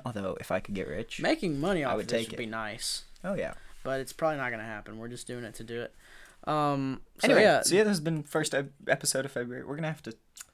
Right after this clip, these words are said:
Speaker 1: save the movie review.
Speaker 2: Yeah, well, we'll do that next week.
Speaker 1: Or the next if we run out of ideas then.
Speaker 2: Mm, yeah, sure.
Speaker 1: Probably
Speaker 2: Um,
Speaker 1: next week, though. We gotta get to that first thing.
Speaker 2: So, yeah.
Speaker 1: Song of the week was?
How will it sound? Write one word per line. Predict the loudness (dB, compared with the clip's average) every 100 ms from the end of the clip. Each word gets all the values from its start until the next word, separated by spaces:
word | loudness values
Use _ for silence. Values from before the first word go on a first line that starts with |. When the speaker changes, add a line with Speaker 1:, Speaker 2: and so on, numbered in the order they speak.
| _
Speaker 1:
save | -12 -10 -10 -8
the |
movie | -8 -6 -8
review. | -8 -10 -10 -12 _ _
Speaker 2:
Yeah, | 0 2 2
well, | 2 0
we'll | -2
do | 0
that | 2 2
next | -2 0
week. | -2 -2 -8 -16 -14
Speaker 1:
Or | -4 0 0 -2 -4 -6
the |
next | -4 -4 -6 -8
if | -8
we | -8
run | -6 -6 -8 -12 -16
out | -14 -12
of | -12 -12 -14 -14
ideas | -10 -10 -10
then. | -8 -8 -8 -12 -10
Speaker 2:
Mm, | -10 -10
yeah, | -8 -8 -8
sure. | -8 -8 -8 -12 _ -20 -20 -20 -20 -20 2
Speaker 1:
Probably | 4 6 6 4
Speaker 2:
Um, |
Speaker 1:
next | 2 -2 -6
week, | -8 -6
though. | -6
We | 0 4
gotta | 6
get | 4 -4
to | -4
that | -6 -6
first | -10 -8 -10
thing. | -10 -16 -20 -20 -20 -20 -8
Speaker 2:
So, | 2 6
yeah. | 8 8
Speaker 1:
Song | 8 8 8 4
of |
the | 2
week | 2 0 -6 -2
was? | 4 4 4 0 -2 -2